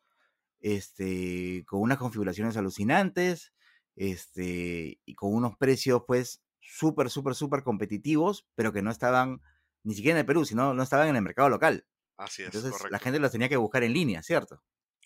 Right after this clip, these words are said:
Speaker 2: En el caso de Umidigi viene a ser al-, algo igual, pero, por ejemplo, a diferencia de las otras marcas que están llegando a Perú,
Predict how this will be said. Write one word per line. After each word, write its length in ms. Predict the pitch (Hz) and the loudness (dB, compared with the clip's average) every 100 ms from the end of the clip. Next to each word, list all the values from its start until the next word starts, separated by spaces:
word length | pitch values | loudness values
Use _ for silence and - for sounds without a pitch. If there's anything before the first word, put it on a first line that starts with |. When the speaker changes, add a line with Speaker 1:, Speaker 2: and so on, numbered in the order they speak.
| _ | _
Speaker 2:
En 120 | 120 | -14
el 100 | 110 | -10
caso 280 | 107 117 151 | -6 -4 -2
de 180 | 131 113 | -4 -6
Umidigi 1000 | 104 104 107 _ 131 147 - 156 160 139 | -10 -18 -20 _ -20 -20 -18 -16 -14 -12
viene 200 | 135 139 | -10 -8
a 40 | 139 | -6
ser 180 | 147 | -4
al-, 140 | 135 135 | -2 -2
algo 200 | 123 131 | -2 -2
igual, 400 | 127 123 127 139 - | -2 2 2 2 0
pero, 340 | 127 113 107 _ - - - - - | 2 2 -2 _ -20 -20 -20 -20 -4
por 140 | 120 | -2
ejemplo, 440 | 110 131 120 120 - | 0 0 -2 -4 -2
a 140 | 117 110 | 0 0
diferencia 600 | 117 110 113 123 127 143 | -2 -8 -6 -6 -4 -2
de 100 | 117 | 0
las 300 | 101 - - _ _ _ | -2 -4 -14 _ _ _
otras 520 | 131 143 - 131 - | -6 -4 -2 -4 -6
marcas 480 | 135 139 135 - 131 | -2 0 0 -2 -6
que 80 | 117 | -6
están 200 | - 123 | -6 -4
llegando 440 | 120 123 123 127 | -2 -2 -2 -2
a 80 | - | -2
Perú, 280 | 107 104 135 | -2 -6 -8